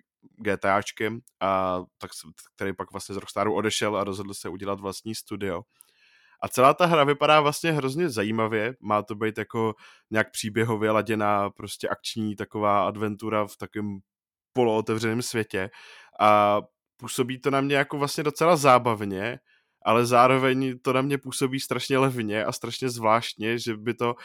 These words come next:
že to může být taková ta hra, která se může velmi jednoduše sklouznout k tomu, že to bude jako totální průšvih, a to z hlediska hratelnosti. Jako na první dobrou, tak to na mě působí trošku jako třeba Kane and Lynch, což byla vlastně taková c-,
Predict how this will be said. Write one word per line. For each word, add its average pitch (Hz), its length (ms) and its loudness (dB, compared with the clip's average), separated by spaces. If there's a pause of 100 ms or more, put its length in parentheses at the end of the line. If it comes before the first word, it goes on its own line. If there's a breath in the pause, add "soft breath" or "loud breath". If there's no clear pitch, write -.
(300 loud breath)
že 117 100 -10
to 151 100 0
může 151 180 -2
být 156 220 0
taková 139 320 0
ta 147 120 0
hra, 127 180 0
která 123 320 2
se 131 140 -4
může 123 280 -2
velmi 120 300 2
jednoduše 117 420 -2
sklouznout 117 460 -4
k - 80 -20
tomu, 110 220 -4
že 110 120 -6
to 113 120 -6
bude 113 260 -2
jako 117 400 -2 (420 loud breath)
totální 113 460 0
průšvih, 101 720 -8 (160)
a 101 100 0
to 110 260 -4
z 104 60 -8
hlediska 117 400 -4
hratelnosti. 107 640 -4
Jako 131 320 -2 (1040 loud breath)
na 117 120 0
první 185 320 0
dobrou, 113 440 -2 (140)
tak - 160 -4
to 123 120 -6
na 127 80 -4
mě 139 140 -4
působí 131 380 -8
trošku 127 280 -4
jako 123 160 -4
třeba 131 260 -6
Kane 113 280 -4
and 120 120 -6
Lynch, 98 320 -8 (220)
což - 220 -16
byla 104 260 -2
vlastně 104 320 -8
taková 101 360 -6
c-, - 220 -14